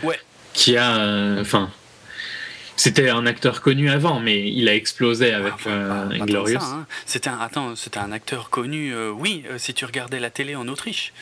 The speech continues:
Speaker 1: <laughs> Non, parce que j'exagère pas, c'était, c'était un acteur de télé autrichien.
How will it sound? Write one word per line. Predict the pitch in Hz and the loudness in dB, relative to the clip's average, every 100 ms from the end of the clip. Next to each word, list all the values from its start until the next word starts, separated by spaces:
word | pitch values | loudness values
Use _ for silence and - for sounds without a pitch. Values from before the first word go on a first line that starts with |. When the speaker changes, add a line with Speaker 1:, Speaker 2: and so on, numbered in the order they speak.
| - | -4
Speaker 1:
<laughs> | - - - - - 139 165 - - - - | -2 -4 -4 -6 -4 -6 -6 -8 -8 -8 -4
Non, | 165 | -4
parce | 143 - | -4 -6
que | 131 | -4
j'exagère | 131 131 131 147 | -4 -4 -6 -4
pas, | - 208 | -4 -4
c'était, | - - 127 | -6 -6 -6
c'était | - 131 | -4 -4
un | 123 113 | -4 -4
acteur | 117 - 180 | -6 -6 -4
de | 131 | -4
télé | 123 127 156 202 | -4 -4 -4 -4
autrichien. | 135 - 190 156 | -6 -6 -6 -8